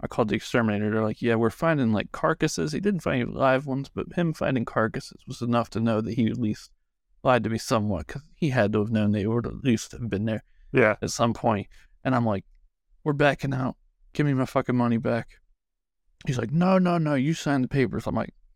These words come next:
Speaker 1: "You don't have shit. Give me my fucking money back." And then he never did. He was like, "Oh, I gotta hold on to this money for all the money I've lost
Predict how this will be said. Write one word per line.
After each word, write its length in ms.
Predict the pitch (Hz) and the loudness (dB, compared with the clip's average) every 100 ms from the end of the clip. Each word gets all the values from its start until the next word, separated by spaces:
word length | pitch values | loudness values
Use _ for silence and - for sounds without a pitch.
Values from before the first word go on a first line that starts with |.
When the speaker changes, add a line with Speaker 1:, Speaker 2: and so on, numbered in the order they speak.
| - - | -10 0
Speaker 1:
"You 80 | 139 | 0
don't 100 | 131 | 2
have 120 | 117 | -2
shit. 220 | - 107 - _ _ _ _ _ - - | -2 -4 -6 _ _ _ _ _ -14 0
Give 140 | 123 | 2
me 60 | 123 | 2
my 80 | 117 | 2
fucking 280 | 123 - | 0 0
money 180 | 113 - | 0 -2
back." 340 | - - - - - - - _ _ _ - - | -4 -6 -8 -20 -20 -20 -20 _ _ _ -14 -2
And 100 | 123 | 2
then 120 | 120 | 2
he 120 | 127 | 2
never 280 | 123 127 113 | 2 2 0
did. 340 | 101 110 101 - _ _ | 2 0 -2 -8 _ _
He 100 | 127 | -2
was 120 | 117 | 0
like, 220 | 107 95 | 0 -2
"Oh, 180 | 120 117 | 0 2
I 140 | 113 113 | 2 2
gotta 160 | 110 | 0
hold 260 | 98 101 104 | 0 -2 -2
on 120 | 104 | -2
to 80 | 101 | -4
this 260 | 107 - | -4 -4
money 320 | 101 104 104 101 | -2 0 0 -2
for 440 | - 98 82 - _ _ - - | -4 -4 -4 -8 _ _ -20 -8
all 220 | - 113 113 | 0 2 2
the 340 | 92 98 - | 0 0 -2
money 440 | - 123 113 104 98 | -2 2 2 2 0
I've 200 | 101 - | -2 -2
lost 440 | 113 107 95 - | 0 2 0 -6